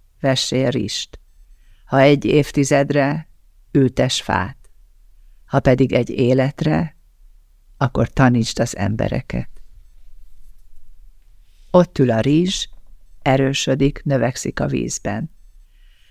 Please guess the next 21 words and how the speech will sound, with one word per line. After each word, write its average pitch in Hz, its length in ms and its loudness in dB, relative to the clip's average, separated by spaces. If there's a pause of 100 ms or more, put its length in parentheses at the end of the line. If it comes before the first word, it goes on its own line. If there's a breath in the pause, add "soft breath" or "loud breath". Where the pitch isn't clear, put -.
(100)
Csak 160 200 2
aratás 151 560 4
előtt 139 280 2
néhány 139 400 0
héttel 131 480 -2
kerül 131 320 -2
szárazra, 135 840 -2 (520)
hogy - 160 2
a 151 60 8
legbővebb 139 600 2
termést 127 500 0
adja 135 260 2
az 135 120 -2
összes 139 420 -2
gabonafélék 120 840 -4
közül. 127 500 -4 (880)
Errefelé 160 760 2
egy 160 260 0
évben 135 480 2
háromszor 135 680 -2
aratnak. 123 720 -6